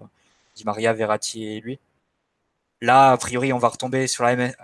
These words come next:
la M C N, on va retomber sans doute sur des équi-, sur une équipe qui va se déséquilibrer à la perte. Et là, c'est une, un contexte qui peut vraiment faire mal à Draxler et pour lequel Rabiot, même s'il est très décrié par les supporters, même si, euh, ouais, voilà, à chaque fois, à chaque match, on fait la petite vidéo sur son repli aléatoire, et cetera.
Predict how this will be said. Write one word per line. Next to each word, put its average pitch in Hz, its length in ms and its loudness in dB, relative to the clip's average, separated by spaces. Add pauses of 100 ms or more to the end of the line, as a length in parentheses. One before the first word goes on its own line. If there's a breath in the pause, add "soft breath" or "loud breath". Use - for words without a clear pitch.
la 117 120 -4
M 120 80 -4
C - 180 -2
N, 143 200 4
on 120 60 -6
va 113 120 -4
retomber 123 400 -10
sans 131 120 -4
doute 127 140 -10
sur 123 100 -8
des 120 160 -6
équi-, - 180 -16
sur - 140 -8
une 113 60 -8
équipe 127 180 -14
qui 123 100 -16
va 117 100 -4
se 113 40 -8
déséquilibrer 113 480 -6
à - 20 0
la 110 100 0
perte. - 340 -6 (720)
Et 110 60 -14
là, 117 360 4
c'est - 160 -8
une, 107 180 -16
un 104 100 -18
contexte 113 340 -8
qui - 60 -20
peut 110 120 -8
vraiment 110 200 -2
faire 107 180 -8
mal 113 160 0
à - 20 -6
Draxler 113 400 -4 (120)
et 107 60 -14
pour - 160 -20
lequel 110 260 -8
Rabiot, 110 520 -4 (520 soft breath)
même 110 120 -8
s'il 113 200 -4
est 110 60 -4
très 113 340 -2
décrié 113 300 -4
par 113 140 -4
les 110 60 -6
supporters, 117 540 -2
même 110 160 -12
si, 107 360 -14
euh, 101 40 -18 (960)
ouais, 110 140 -6
voilà, 107 180 -4
à 107 60 -6
chaque - 180 -8
fois, 113 300 0
à 107 40 -6
chaque - 240 -8
match, 117 200 -2
on 104 180 -16
fait - 160 -18
la - 80 -10
petite 117 180 -14
vidéo 117 240 -8
sur - 160 -10
son - 140 -8
repli 110 260 -12
aléatoire, 110 440 -2
et - 60 -10
cetera. 117 380 -6